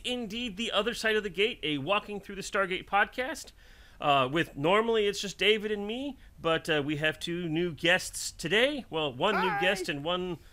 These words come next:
Speaker 1: other guest. In any case, <laughs> we are a semi-regular podcast where we usually talk about plot points of recent or maybe slightly older episodes of Stargate S G one, and then we talk about how they have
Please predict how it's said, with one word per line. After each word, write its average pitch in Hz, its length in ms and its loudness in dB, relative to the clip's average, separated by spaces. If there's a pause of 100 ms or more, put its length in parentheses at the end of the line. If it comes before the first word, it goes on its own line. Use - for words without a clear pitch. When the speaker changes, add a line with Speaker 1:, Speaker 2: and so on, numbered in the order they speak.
(400)
Speaker 1:
other 165 240 2
guest. 180 500 -4
In 185 80 -4
any 185 160 0
case, 170 320 -2 (160)
<laughs> - 140 -6
we 339 200 6
are 254 240 8
a 190 140 2
semi-regular 151 840 0 (100)
podcast 165 680 0
where 143 180 -2
we 151 300 -6 (240)
usually 302 440 0
talk 208 280 0
about 190 240 -2
plot - 240 -2
points 185 500 -8
of 127 180 -8
recent 156 440 -6
or 127 100 -6
maybe 131 460 -4
slightly 147 380 -4
older 190 300 0
episodes 180 500 -4
of 180 60 -12
Stargate 160 460 -4
S 160 120 -8
G 156 160 -10
one, 190 420 0
and 135 140 -4
then 165 200 -2 (400)
we 170 80 -2
talk 185 220 8
about 170 120 0
how 156 200 2
they 139 160 0
have 120 160 -4